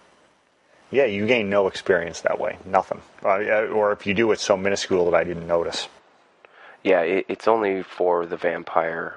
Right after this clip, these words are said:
Speaker 2: or dawn gu-, or werewolf, uh, tree. That's it. It doesn't count on your character at all.
Speaker 1: Right. So if you're trying to gain levels, it's just, like, totally useless.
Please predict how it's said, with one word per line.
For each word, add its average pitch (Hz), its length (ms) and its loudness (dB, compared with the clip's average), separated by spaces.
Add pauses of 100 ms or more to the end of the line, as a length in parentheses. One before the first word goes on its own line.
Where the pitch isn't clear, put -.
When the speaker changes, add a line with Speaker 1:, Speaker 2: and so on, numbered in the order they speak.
Speaker 2:
or 85 160 -8
dawn 85 320 -2
gu-, 82 120 -2
or 85 260 -2
werewolf, 85 760 -4
uh, 80 280 0 (320)
tree. 82 320 -4 (100)
That's 85 200 -4
it. 76 120 -4
It 80 100 -6
doesn't 85 320 0
count 82 320 0 (300)
on 82 180 0
your 78 120 -12
character - 500 -4
at 160 140 -6
all. 82 240 -8 (100)
Speaker 1:
Right. 95 300 2 (120)
So - 160 0
if - 120 -2
you're 110 80 2
trying 127 420 0
to 107 80 0
gain 98 220 0
levels, 92 480 0
it's 90 100 -14
just, - 240 0
like, 87 200 2 (320)
totally 98 540 0
useless. - 560 -4